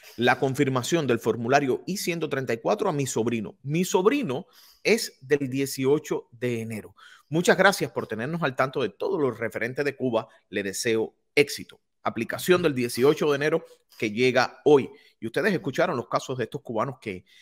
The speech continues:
que llevan todos estos días esperando. Evidentemente, evidentemente, eh, se mueve. No quizás a la velocidad que usted quiere. Siempre lo hemos dicho aquí,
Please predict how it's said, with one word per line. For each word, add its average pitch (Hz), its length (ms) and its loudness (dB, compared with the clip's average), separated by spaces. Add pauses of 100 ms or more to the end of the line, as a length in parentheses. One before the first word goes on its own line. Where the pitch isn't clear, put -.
(160)
que 110 120 -4
llevan 120 460 4 (100)
todos 127 320 2
estos 120 300 -4
días 120 420 2 (360)
esperando. 120 600 2
Evidentemente, 127 800 0 (360)
evidentemente, 120 1080 0
eh, 117 460 0 (460)
se 143 200 2
mueve. 139 480 0 (560)
No 107 260 -6
quizás 135 320 0
a 147 60 2
la 131 80 4
velocidad 110 480 0
que 120 80 -12
usted 110 180 -4
quiere. 127 360 -2 (300)
Siempre 127 460 -4
lo 110 120 2
hemos 120 200 -4
dicho 120 260 -2
aquí, 120 480 -4